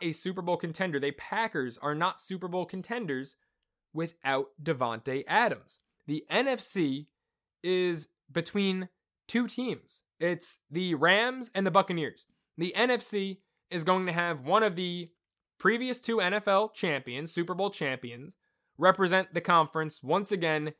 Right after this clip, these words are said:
this year in the Super Bowl. It is,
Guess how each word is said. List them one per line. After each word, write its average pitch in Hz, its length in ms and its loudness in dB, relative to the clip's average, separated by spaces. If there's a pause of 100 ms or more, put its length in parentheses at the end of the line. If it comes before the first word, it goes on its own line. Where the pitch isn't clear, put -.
(280)
this 175 300 0
year 139 360 0 (380)
in 165 120 0
the 151 80 0
Super 120 320 -6
Bowl. 98 240 -16
It 202 140 6
is, 208 340 6